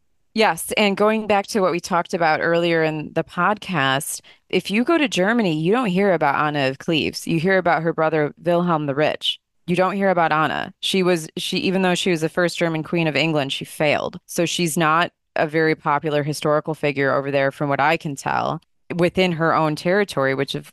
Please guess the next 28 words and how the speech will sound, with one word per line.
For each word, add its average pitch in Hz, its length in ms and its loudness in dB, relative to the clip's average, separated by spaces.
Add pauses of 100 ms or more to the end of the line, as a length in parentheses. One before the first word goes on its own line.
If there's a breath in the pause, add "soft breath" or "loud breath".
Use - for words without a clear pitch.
as 147 360 -2
I 147 40 2
mentioned, 143 380 -2
is 139 100 -4
within 139 540 -4
modern-day 143 500 0
North 139 260 -2
Rhine-Westphalia. 143 760 0
If - 140 -6
you 156 80 -2
go 156 100 2
to 151 100 0
any 156 140 -2
museums 151 580 -2
over 143 220 -2
there 139 340 0 (440 soft breath)
related 165 460 0
to 165 120 -4
them, 139 360 -2
they 160 120 2
all 156 280 4
have 160 260 -2
to 160 80 -8
do 147 280 0
with 143 300 2
or 151 160 0
predominantly 143 480 -2
focus 147 460 -4